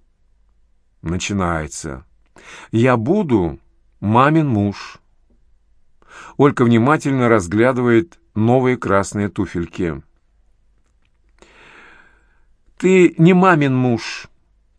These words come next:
ты Сережа». «Я Сережа, мамин муж». Олька запела.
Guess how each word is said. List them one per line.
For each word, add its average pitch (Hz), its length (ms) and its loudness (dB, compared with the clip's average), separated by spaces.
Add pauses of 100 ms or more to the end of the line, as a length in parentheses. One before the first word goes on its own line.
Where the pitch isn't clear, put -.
ты 165 360 4
Сережа». 104 760 2 (1500)
«Я 139 380 2
Сережа, 113 720 0
мамин 117 380 0
муж». 101 420 -4 (1160)
Олька 143 280 2
запела. 101 640 0